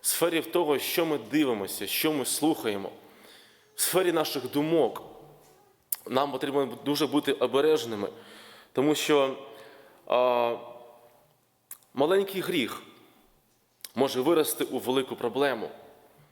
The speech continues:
Маленький гріх може вирости у велику біду, коли людина, лю-, коли людина потрапляє у серйозну проблему у житті своєму. А все почалося з маленького.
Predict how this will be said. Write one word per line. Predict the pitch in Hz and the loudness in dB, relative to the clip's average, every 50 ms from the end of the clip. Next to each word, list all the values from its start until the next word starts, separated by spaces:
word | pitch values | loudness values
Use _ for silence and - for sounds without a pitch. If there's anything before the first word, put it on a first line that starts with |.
| - - _ _ _ _ | -20 -20 _ _ _ _
Маленький | - 120 139 165 185 196 - 180 180 | 0 0 2 2 0 0 -2 -2 -2
гріх | 147 165 170 - | 0 -2 -4 -2
може | 139 131 117 120 | -4 -4 -4 -4
вирости | 123 120 151 143 143 - - - 143 | -2 0 0 0 0 -2 -4 -6 -8
у | 135 117 | -8 -6
велику | 107 113 135 139 139 139 135 117 | -4 -2 -2 -2 -2 -2 -4 -6
біду, | 104 113 123 113 131 143 120 95 - - - - - - - - - - - _ _ _ | -6 -6 -4 -2 -2 -2 -2 -4 -8 -12 -20 -20 -20 -20 -20 -20 -20 -20 -20 _ _ _
коли | - 139 139 | -2 0 0
людина, | 127 135 143 151 147 156 147 127 - - - - | 0 2 0 0 2 2 0 0 -2 -6 -10 -8
лю-, | 117 127 113 78 101 | -6 -6 -4 -4 -6
коли | - - 135 143 | -4 -2 0 0
людина | 139 147 156 147 | 0 0 0 -2
потрапляє | 143 135 127 - 117 - - 135 143 147 143 139 131 123 | -2 -4 -6 -6 -8 -6 -2 0 0 0 0 0 -2 -4
у | - - - 127 127 120 120 120 110 - - - | -4 -4 -4 -2 0 0 0 0 -2 -6 -12 -10
серйозну | - - - 123 120 139 143 143 143 - 120 | -8 -4 -2 0 2 2 2 0 0 -4 -8
проблему | - - 123 110 127 135 135 127 117 | -6 -6 -4 -2 0 0 0 0 -2
у | 110 | -6
житті | 104 107 104 127 120 | -8 -8 -6 -6 -6
своєму. | - - 120 120 120 120 117 104 101 90 80 - - - - - - - - - | -4 -4 -4 -2 -2 -2 -2 -4 -4 -6 -10 -14 -18 -20 -20 -20 -20 -20 -14 -10
А | - | -6
все | - - - 185 | -2 0 0 0
почалося | 170 - 156 - 156 143 139 135 135 - 123 113 - - | 0 0 -2 0 0 2 2 0 0 -2 -2 -4 -4 -4
з | - - | -6 -6
маленького. | 113 120 120 131 139 131 123 110 - 98 90 - | -2 0 2 2 2 0 -2 -4 -8 -10 -10 -12